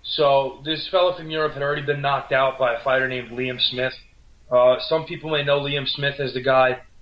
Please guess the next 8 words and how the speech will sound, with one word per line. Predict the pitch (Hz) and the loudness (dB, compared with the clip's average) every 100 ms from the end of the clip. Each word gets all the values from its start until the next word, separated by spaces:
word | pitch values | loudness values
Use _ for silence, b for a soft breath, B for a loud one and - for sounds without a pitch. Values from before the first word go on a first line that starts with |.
| - 135 | -14 -4
who | 131 127 - | -4 -2 -2
fought | 139 135 - | 0 -2 -4
Canelo | 135 135 131 | 0 4 6
Alvarez, | 131 135 139 139 143 147 143 - - - - - - | 6 4 2 4 4 2 -4 -10 -14 -20 -20 -14 0
um, | 123 120 117 117 117 - - - - - - - - - - - - - | 2 4 2 -2 -8 -18 -20 -20 -20 -20 -20 -20 -20 -20 -20 -20 -14 -2
and | 131 127 123 117 | 0 2 0 -4
was | 120 120 139 | -6 -6 -8
beaten | 139 139 | -10 -12